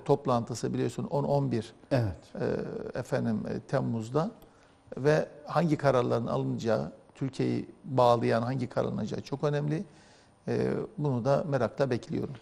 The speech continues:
Speaker 2: Evet, e, sevgili izleyicilerimize de, e, tekrar hatırlatalım. Birazdan Özgür Özel C H P grup toplantısında kürsüye çıkacak.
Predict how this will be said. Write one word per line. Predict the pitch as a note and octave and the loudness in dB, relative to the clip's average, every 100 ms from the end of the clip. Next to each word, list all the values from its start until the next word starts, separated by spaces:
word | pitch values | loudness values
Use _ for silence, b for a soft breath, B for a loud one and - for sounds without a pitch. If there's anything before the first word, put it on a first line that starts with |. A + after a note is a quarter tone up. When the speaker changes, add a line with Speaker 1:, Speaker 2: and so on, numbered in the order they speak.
| b b b E4+ | b b b 8
Speaker 2:
Evet, | A3 D3 - - | 10 10 4 2
e, | C3+ B2+ B2+ B2 A#2+ | 4 6 6 4 2
sevgili | D3 E3+ E3+ F3+ | 4 4 6 6
izleyicilerimize | E3+ D#3 D#3+ D#3 D#3+ D#3+ D#3 D#3 | 6 6 4 6 6 6 4 6
de, | D#3 | 6
e, | D3 - C3 A#2+ A#2 A#2 A#2 | 6 2 2 6 6 4 4
tekrar | D3+ D3 C3+ | 2 2 0
hatırlatalım. | C#3 C#3 C3+ E3+ F#3 | 0 0 0 2 4
Birazdan | D3 C3+ B2+ C#3 | 8 8 8 4
Özgür | C3+ B2 C3+ | 4 2 2
Özel | C3 C#3 C3 | 4 4 4
C | C3+ | 2
H | B2+ | 2
P | |
grup | C3 C3 C#3 - | 0 0 0 -2
toplantısında | A#2+ B2 A#2+ A#2+ - B2 B2+ | 0 2 2 0 -4 0 0
kürsüye | C#3 C3 A#2 A#2+ A2 | 0 -2 -2 0 0
çıkacak. | A2+ C#3+ D3+ D#3+ E3 | 0 2 6 6 4